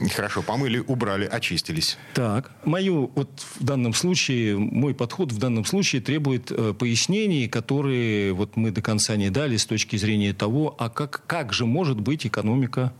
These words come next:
Speaker 2: нравственной. Вот давайте смотреть вместе с вами.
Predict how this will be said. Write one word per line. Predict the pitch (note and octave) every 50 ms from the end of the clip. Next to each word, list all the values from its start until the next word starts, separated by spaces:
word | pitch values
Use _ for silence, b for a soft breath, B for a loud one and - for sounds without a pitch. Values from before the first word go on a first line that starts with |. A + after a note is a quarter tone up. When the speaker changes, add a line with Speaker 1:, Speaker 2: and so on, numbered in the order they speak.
| - - -
Speaker 2:
нравственной. | - A#2 G#2+ F#2 E2 - - - - C3
Вот | - E3+ F#3
давайте | D3+ A#2+ B2 C#3+ D3+ - B2+
смотреть | - - A2+ A2 - D#3+ F#3+ F#3+ - B B B B B B B B B
вместе | A2+ A2+ B2 B2 G#2+ - - A2
с | - -
вами. | D#3 G#3 A#3 A3 G#3+ G#3